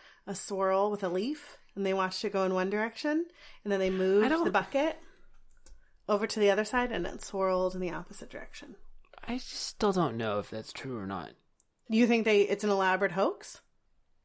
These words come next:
Speaker 1: I mean,
Speaker 2: I
Speaker 1: I think
Speaker 2: don't
Speaker 1: it's an easy enough to research if
Speaker 2: Well
Speaker 1: you could, like, go anywhere and just do it yourself.
Speaker 2: And I feel like that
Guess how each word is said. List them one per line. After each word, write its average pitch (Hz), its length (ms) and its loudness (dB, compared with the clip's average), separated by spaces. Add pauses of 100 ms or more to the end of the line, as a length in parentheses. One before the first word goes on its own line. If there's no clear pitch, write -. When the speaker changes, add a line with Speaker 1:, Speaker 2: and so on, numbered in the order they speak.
(280)
Speaker 1:
I 220 140 2
mean, 214 160 4
Speaker 2:
I 208 60 4
Speaker 1:
I - 20 2
think 220 220 2
Speaker 2:
don't 240 100 2
Speaker 1:
it's - 80 -6 (120)
an 226 180 4
easy 247 300 6
enough 233 220 4
to 208 140 0
research 196 520 2
if 190 140 2
Speaker 2:
Well 202 180 12
Speaker 1:
you 180 60 6
could, 214 120 4
like, 196 200 2
go 202 200 6
anywhere 208 500 4
and 190 100 2
just 185 180 -2
do 196 140 4
it - 80 0
yourself. 190 640 -2
Speaker 2:
And 147 120 -6
I 160 60 -4
feel 175 220 -2
like 170 280 0
that 143 260 4